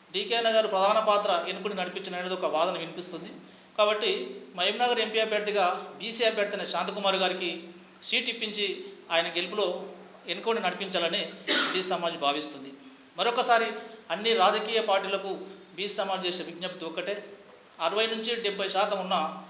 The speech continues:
బీసీ జనాభాకు మహబూబ్నగర్ పార్లమెంటరీ సీటు బీసీలకు కేటాయించాలని, పార్టీలకు అతీతంగా ఏ పార్టీ బీసీకి సీటు ఇచ్చినా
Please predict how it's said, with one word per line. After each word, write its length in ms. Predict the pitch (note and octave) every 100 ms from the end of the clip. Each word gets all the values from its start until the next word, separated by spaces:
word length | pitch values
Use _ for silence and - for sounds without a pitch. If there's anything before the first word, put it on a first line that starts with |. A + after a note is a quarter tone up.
| - - -
బీసీ 280 | E3 G3+ A3
జనాభాకు 520 | F#3 F#3+ G3 F3 C3 - - - - - -
మహబూబ్నగర్ 480 | D#3+ F#3+ A3 A3 A3
పార్లమెంటరీ 460 | F3+ F#3+ G3 F#3+ G3
సీటు 300 | F#3+ F#3 F3 - - - - D3
బీసీలకు 420 | F#3+ F#3+ F#3 F3
కేటాయించాలని, 760 | E3+ E3+ E3+ D#3+ E3 D#3+ E3 - - - - - - -
పార్టీలకు 420 | F3+ G3+ B3 A3+
అతీతంగా 480 | A3 A3 A3+ A3 G3+ F#3+ A3 - - F3+
ఏ 120 | G#3+
పార్టీ 320 | A3 A3+ A3+
బీసీకి 400 | F#3+ G3 G3 F#3+
సీటు 240 | G3+ G3
ఇచ్చినా 240 | F3+ F3+